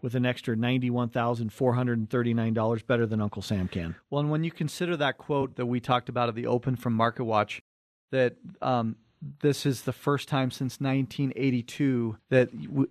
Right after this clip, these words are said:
Speaker 2: needed to have money pulled out of Social Security from the trust fund to pay for the programs. What's going on is there's more and more people retiring, and you've gotta make the money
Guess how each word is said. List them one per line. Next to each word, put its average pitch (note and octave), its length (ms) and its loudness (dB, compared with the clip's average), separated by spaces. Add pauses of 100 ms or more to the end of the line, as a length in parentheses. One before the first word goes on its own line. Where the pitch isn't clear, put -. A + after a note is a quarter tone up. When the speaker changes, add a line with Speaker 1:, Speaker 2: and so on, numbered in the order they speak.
Speaker 2:
needed C#3+ 400 0
to B2+ 120 -4
have B2+ 200 2
money B2+ 380 0 (140)
pulled C#3+ 300 4 (100)
out C#3 220 0
of B2+ 100 -6
Social B2+ 360 -2
Security C3 460 0
from B2+ 180 -2
the A#2 80 0
trust - 360 0
fund A2+ 380 0 (460)
to C3+ 100 -4
pay D3+ 220 0
for C#3 160 -4
the B2 120 0
programs. A#2+ 680 0 (200)
What's D3+ 220 0
going E3 280 0
on D3+ 200 0
is A#2+ 100 -6
there's B2 220 -2
more C3+ 180 0
and D3+ 100 0
more C#3+ 140 0
people C#3+ 320 -2
retiring, D#3 640 0 (420)
and C3+ 160 -2
you've D#3+ 160 0
gotta E3+ 240 0
make D3 280 0
the C#3+ 60 -2
money C3+ 420 0